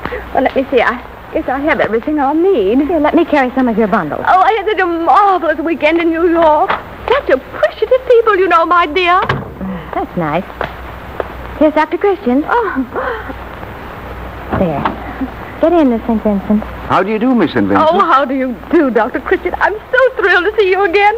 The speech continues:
Speaker 1: Oh, I'm so thrilled.
Speaker 3: All set, Judy?
Speaker 2: All set.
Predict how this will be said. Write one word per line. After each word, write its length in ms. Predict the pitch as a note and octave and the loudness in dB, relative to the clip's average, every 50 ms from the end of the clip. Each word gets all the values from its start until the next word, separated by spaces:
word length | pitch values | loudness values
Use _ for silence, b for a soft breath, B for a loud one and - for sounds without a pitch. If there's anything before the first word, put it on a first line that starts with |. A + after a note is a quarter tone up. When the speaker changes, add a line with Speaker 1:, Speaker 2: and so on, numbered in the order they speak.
| B4+ - | 0 0
Speaker 1:
Oh, 200 | C5+ C5+ C#5 D5 D#5+ | 2 4 4 4 4
I'm 260 | F#5 - - - - | 2 -2 -6 -6 -4
so 180 | C5+ A4+ A4+ G#4+ - - - | -2 0 0 -2 -4 -6 -2
thrilled. 1400 | - G#4 G#4 A4+ C5+ C#5 C#5+ D5 D5 D5+ D5+ D5+ D5+ D5+ - - - - - - - - - - - - - - | 0 2 4 4 6 6 6 6 6 4 2 0 -2 -4 -8 -12 -16 -16 -16 -16 -16 -16 -14 -12 -10 -6 0 2
Speaker 3:
All 160 | E3+ G#3 G#3 | 2 2 2
set, 240 | G3+ G#3+ A3 A3 G#3+ | 2 2 0 2 2
Judy? 300 | G#3 A3 A#3 A#3+ C4 A#3+ - - - - | 2 2 4 4 2 2 0 -4 -4 0
Speaker 2:
All 200 | C4+ F4+ G#4+ - | 0 0 0 0
set. 180 | - D#4+ D#4+ | -2 -2 -4